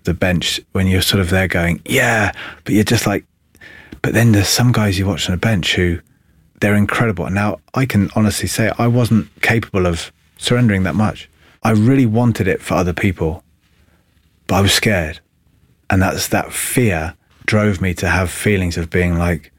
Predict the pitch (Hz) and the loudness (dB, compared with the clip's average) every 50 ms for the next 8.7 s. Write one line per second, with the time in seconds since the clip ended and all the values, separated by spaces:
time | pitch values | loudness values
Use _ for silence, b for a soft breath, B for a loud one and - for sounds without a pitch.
0 | _ _ _ _ _ - 95 95 85 - - 90 - - 120 92 - - 82 - | _ _ _ _ _ -2 -2 0 0 0 -2 -2 0 0 0 0 -2 -4 -4 -4
1 | 82 78 80 - - _ _ - 98 - - 95 85 - - _ - 120 117 123 | -4 -4 -4 -6 -10 _ _ -6 -4 -2 0 -2 -2 -4 -6 _ -2 -2 0 0
2 | 113 - - 107 95 98 98 98 101 98 95 85 95 87 87 - - 98 - - | 0 0 0 0 2 2 2 2 2 2 0 0 0 -2 -2 -2 -2 -2 -4 -2
3 | - - 110 95 90 - 98 87 85 - - 95 87 87 87 82 - B B B | -2 -2 0 0 0 -2 -4 -4 -4 -2 -2 -2 0 0 -2 -4 -6 B B B
4 | B B B B - 107 101 98 90 90 101 95 92 95 101 101 90 87 92 87 | B B B B 0 0 2 2 0 0 0 2 2 2 2 2 0 -2 -4 -4
5 | - - 98 95 95 92 92 101 101 95 98 - - - - 87 98 90 90 90 | -2 0 0 2 2 2 2 2 2 0 0 -2 -2 -4 -4 -2 0 0 0 0
6 | 87 87 87 82 80 - B B B B B B B B B B B B B - | 0 0 0 0 -2 -4 B B B B B B B B B B B B B -2
7 | - - 117 113 107 98 - - - - _ _ _ _ _ _ _ _ _ - | 0 0 2 2 2 0 -2 -6 -14 -18 _ _ _ _ _ _ _ _ _ -6
8 | - - 107 104 - - - 120 131 127 101 82 78 - | -2 0 0 0 0 0 2 2 2 2 0 0 -2 -6